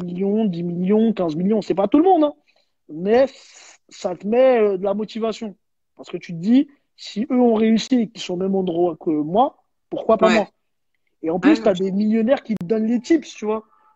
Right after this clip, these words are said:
Speaker 1: Ils disent, bon, voilà,
Speaker 2: Ouais.
Speaker 1: moi, comment j'ai fait. Et hésite, par exemple, un truc dans l'entrepreneuriat, c'est, euh, hésite pas à parler de ton idée, tu vois.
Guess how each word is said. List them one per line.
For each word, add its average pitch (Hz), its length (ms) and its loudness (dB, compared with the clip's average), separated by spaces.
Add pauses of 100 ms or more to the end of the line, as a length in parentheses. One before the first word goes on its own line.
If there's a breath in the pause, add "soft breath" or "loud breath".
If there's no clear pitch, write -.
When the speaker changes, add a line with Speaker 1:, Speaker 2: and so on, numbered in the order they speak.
(140)
Speaker 1:
Ils 175 80 -16
disent, 175 40 -10
bon, 180 100 -2
voilà, 202 240 2
Speaker 2:
Ouais. 254 60 2
Speaker 1:
moi, 247 120 0
comment 202 260 -4
j'ai 170 180 -6
fait. 262 420 0 (380 soft breath)
Et 185 180 -8
hésite, 214 360 -2 (120)
par 175 120 -4
exemple, 220 280 -2
un 202 140 -2
truc 214 240 -4
dans 180 120 -2
l'entrepreneuriat, 175 760 -2 (260 soft breath)
c'est, 233 320 -2
euh, 175 220 2 (460)
hésite 202 340 -2
pas 226 160 6
à 214 60 4
parler 220 260 2
de 202 80 -8
ton 202 200 -4
idée, 208 300 -2 (480)
tu 147 120 -12
vois. 185 260 0